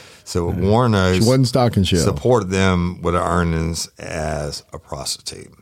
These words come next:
Speaker 1: all right? And on July fourth, nineteen eighty-seven, Daytona Beach police detained Wuornos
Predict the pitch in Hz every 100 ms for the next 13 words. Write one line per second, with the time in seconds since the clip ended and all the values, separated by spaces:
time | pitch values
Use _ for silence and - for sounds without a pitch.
0 | _ 82 78 80 - - - - _ -
1 | 90 87 85 85 87 - _ - 82 80
2 | 92 90 85 - 104 98 98 87 87 92
3 | 87 85 82 - 78 71 71 76 - _
4 | _ _ _ _ - 85 - 95 95 85
5 | 90 90 95 - 131 87 78 85 - 92
6 | - 82 82 82 80 80 80 90 -